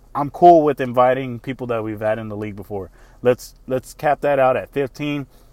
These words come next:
Let's shoot for some new users." Yeah, it's been a little bit of a headache 'cause usually the new users don't last, like, a week. Um, obviously, we've seen that, uh, because two dudes quit. And,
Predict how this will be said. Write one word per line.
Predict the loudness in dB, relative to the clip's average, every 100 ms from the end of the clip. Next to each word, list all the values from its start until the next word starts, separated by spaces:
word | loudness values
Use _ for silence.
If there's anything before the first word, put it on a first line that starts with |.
| -8
Let's | -6 -6 -8
shoot | -6 -4
for | -6
some | -8 -8
new | -6
users." | -4 -4 -2 -6 -8 -16 _
Yeah, | 0 2 2
it's | 0
been | -2 -2
a | 0
little | 0
bit | 0 0
of | 0
a |
headache | 0 0 0
'cause | -6 -10 -10 -20 _ -16
usually | -6 -4 -2 -4
the | -4
new | -4
users | -2 -2 -2 -4 -4
don't | -6 -4
last, | -4 -4
like, | -4
a | -4
week. | -2 -2 -4 -14 -20 -20 -6
Um, | 2 4 4 2 -6 -12 2
obviously, | 4 4 0 -4
we've | -2 -4
seen | -4 -4
that, | -4 -4 -14 -20 -20 -2
uh, | 4 6 6 2 -6 -20 -8
because | -4 0 0
two | 2 0 2
dudes | 2 0 -2
quit. | 2 4 4 -6 -20 -20 -20 -20 -20 -20 -14 -4
And, | 0 0 -2